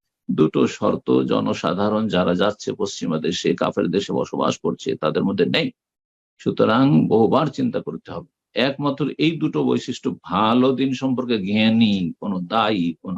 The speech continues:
আলেম যদি হয়, তার মধ্যে থাকতে পারে, তাও তো যে ধীরে ধীরে শিথিলপন্থী হয়ে যাচ্ছে। আল্লাহ হেফাজত করুন, আল্লাহ হেফাজত করুন। এখন এই বোনের প্রশ্নের উত্তরে বলবো যে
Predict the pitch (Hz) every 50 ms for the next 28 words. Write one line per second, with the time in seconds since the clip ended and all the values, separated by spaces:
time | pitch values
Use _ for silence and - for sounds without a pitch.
0 | - - 85 80 92 - - - - 71 - - - - - - - - - -
1 | - 269 - - 127 - - - - - - _ - - - - - 214 - -
2 | - _ _ _ _ _ _ _ _ _ _ _ _ _ - 120 123 117 107 101
3 | 117 127 131 123 117 120 123 120 113 - - _ _ _ _ _ _ _ - -
4 | - 139 131 135 - 147 135 131 - 127 117 104 - 113 107 107 110 131 - 78
5 | - - - - - - 120 117 117 113 104 101 95 92 - 95 92 - - -
6 | - _ - - - - - - - - 107 104 104 104 101 101 101 - 120 113
7 | 110 110 - _ - 104 - - - - _ _ _ _ _ _ _ _ _ _
8 | - - 110 107 - - 131 131 151 - - _ _ _ _ _ _ _ _ _
9 | _ _ - 120 120 123 120 117 101 107 110 107 110 110 104 101 113 - _ _
10 | _ - 101 101 - - 104 98 92 95 98 - - - 98 87 82 85 82 95
11 | 98 95 90 87 90 95 - - _ _ _ _ _ _ _ _ _ _ - -
12 | - - - 208 190 - - - -